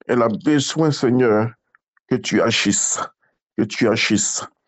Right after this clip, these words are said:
C'est pour cela, Père, au nom de Jésus-Christ, nous soumettons à ton autorité ce cancer et toute autre maladie, Seigneur notre Dieu, qui détruit la santé de la vie de ta fi-, de ta fille Bernadette.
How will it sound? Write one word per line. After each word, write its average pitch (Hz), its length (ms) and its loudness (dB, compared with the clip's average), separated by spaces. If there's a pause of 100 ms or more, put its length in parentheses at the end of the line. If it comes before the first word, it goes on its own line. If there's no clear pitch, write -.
(320)
C'est - 220 -2
pour 117 140 -2
cela, 117 300 2
Père, 127 320 0
au 120 100 2
nom 120 160 2
de 110 100 0
Jésus-Christ, 107 840 -2 (600)
nous 131 200 2
soumettons 135 840 0 (400)
à 117 120 -4
ton 123 260 0
autorité 127 680 0 (880)
ce - 240 -6
cancer 117 680 0
et 110 140 0
toute 165 260 0
autre 151 160 0
maladie, 123 500 2
Seigneur 123 360 2
notre 110 280 0
Dieu, 104 480 0 (680)
qui 113 140 2 (200)
détruit 123 640 2 (120)
la - 120 0
santé 131 720 -2
de 110 140 0
la 107 200 2
vie 123 220 0
de 120 100 2
ta 113 220 -2
fi-, - 260 -6
de 107 100 -2
ta 110 200 -2
fille 120 260 0
Bernadette. 107 800 0